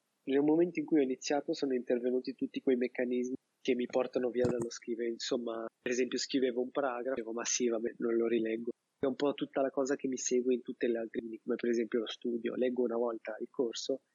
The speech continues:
e non lo ripeto bene. Leggo un libro e no-,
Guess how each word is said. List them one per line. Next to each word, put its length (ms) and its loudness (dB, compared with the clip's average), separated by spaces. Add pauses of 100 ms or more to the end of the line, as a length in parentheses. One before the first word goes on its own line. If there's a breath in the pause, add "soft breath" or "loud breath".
(120)
e 100 -4
non 140 0
lo 120 2
ripeto 400 -2
bene. 220 -8 (240)
Leggo 240 2
un 80 6
libro 500 2
e 120 -4
no-, 60 -6